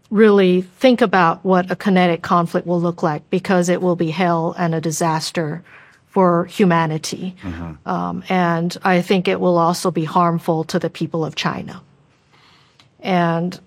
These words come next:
Speaker 1: we, um, are continuing to invest in our defenses,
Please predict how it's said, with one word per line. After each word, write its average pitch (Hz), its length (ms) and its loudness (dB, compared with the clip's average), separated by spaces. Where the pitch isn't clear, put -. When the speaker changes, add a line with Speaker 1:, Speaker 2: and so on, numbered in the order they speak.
Speaker 1:
we, 185 600 4
um, 170 600 2
are 185 400 -2
continuing 180 760 2
to 180 200 2
invest 170 420 0
in 180 120 2
our 165 140 2
defenses, 175 760 -2